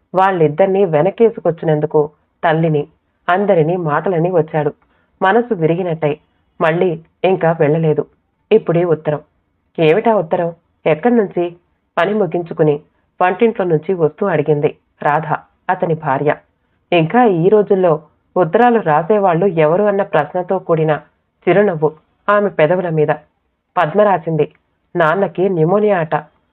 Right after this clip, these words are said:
ఆమె పెదాల మీది నవ్వు మాయమయ్యింది. స్వల్పంగా ఆతృత, బాధ చోటు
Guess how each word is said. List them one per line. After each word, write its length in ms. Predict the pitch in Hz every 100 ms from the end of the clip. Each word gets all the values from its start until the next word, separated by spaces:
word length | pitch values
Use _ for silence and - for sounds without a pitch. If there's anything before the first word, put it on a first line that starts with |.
| _ -
ఆమె 240 | 202 202
పెదాల 400 | 185 156 170 196
మీది 240 | 196 180 180
నవ్వు 320 | 156 143 165
మాయమయ్యింది. 680 | 180 151 170 160 151 147 - _ _ _ _ _ 214
స్వల్పంగా 580 | 208 220 180 160 - 135
ఆతృత, 500 | 143 160 160 156 143 _ _ -
బాధ 380 | 170 170 175 185 156
చోటు 180 | 160